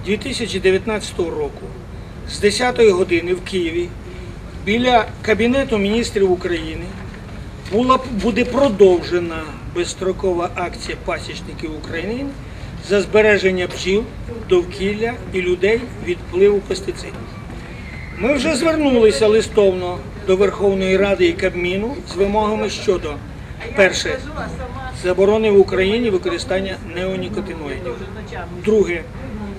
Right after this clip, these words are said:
скасування державної реєстрації в Україні пестицидів, котрі визнані небезпечними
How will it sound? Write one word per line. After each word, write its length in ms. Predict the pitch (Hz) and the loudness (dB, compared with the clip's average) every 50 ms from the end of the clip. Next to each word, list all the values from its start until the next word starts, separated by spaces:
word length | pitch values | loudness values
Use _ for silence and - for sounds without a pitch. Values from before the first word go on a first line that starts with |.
| - - - | -12 -10 -10
скасування 600 | - - 208 190 185 220 214 220 240 247 240 240 | -2 0 0 2 4 6 6 6 6 4 2 4
державної 560 | 196 220 214 185 190 220 226 233 226 220 214 | 4 4 4 4 4 2 2 2 4 4 6
реєстрації 560 | 202 208 202 202 - 202 208 214 202 202 202 | 6 4 4 2 2 0 0 0 2 2 2
в 40 | 196 | 2
Україні 360 | 185 - 190 196 196 190 185 185 - | 2 2 0 0 0 0 -2 -2 -4
пестицидів, 720 | 190 180 - - 196 180 - - 175 170 160 202 214 240 233 - - - | -4 -4 -2 -2 -4 -4 -2 -2 -4 -2 -2 -4 -6 -6 -8 -10 -4 -2
котрі 300 | 202 196 190 - 185 185 | 0 0 0 0 0 2
визнані 480 | 175 170 190 202 - 208 226 226 226 208 | 4 4 4 4 4 0 0 0 0 0
небезпечними 880 | 190 185 175 180 175 - - - 175 180 180 - - 202 202 208 214 | -2 -2 -2 -2 -2 -2 -4 -4 -4 -4 -4 -4 -4 -4 -4 -4 -6